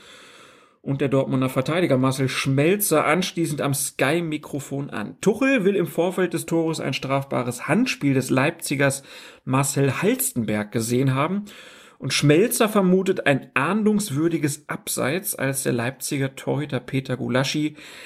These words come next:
den Ball aus dem Strafraum weit nach vorne schlug und gleich vier Stürmer der Gastgeber sich im Abseits befanden. Also, haben beide Unrecht? Hat einer Recht? Oder haben beide Recht?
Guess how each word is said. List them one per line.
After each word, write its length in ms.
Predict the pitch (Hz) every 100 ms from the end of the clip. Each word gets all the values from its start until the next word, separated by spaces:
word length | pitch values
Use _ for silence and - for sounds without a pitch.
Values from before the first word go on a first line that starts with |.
| - -
den 320 | 127 135 139
Ball 240 | 117 139 196
aus 220 | - 165
dem 180 | 156 143
Strafraum 800 | - 120 127 170 - 156 147 -
weit 600 | 120 117 139 226 262 -
nach 180 | 151 147
vorne 380 | - 151 131 113
schlug 420 | - 127 165 - - - - -
und 100 | 139
gleich 300 | 151 139 -
vier 320 | - 180 196
Stürmer 340 | - 143 147
der 140 | 143 120
Gastgeber 720 | 123 131 - 131 127 127 127 - - -
sich 200 | 135 127
im 120 | 131
Abseits 500 | 123 - 107 98 -
befanden. 580 | 101 - 101 98 98 - - - - - - - _ _ _
Also, 480 | - 123 113 107 110
haben 140 | 127 135
beide 260 | 143 175
Unrecht? 680 | - 180 226 262 269 - - -
Hat 160 | 127 -
einer 320 | 151 202 202
Recht? 480 | 214 226 - - - _ _ _ _ _ _ - _ _ _ _
Oder 120 | 143
haben 100 | 143
beide 200 | 117 104
Recht? 280 | - -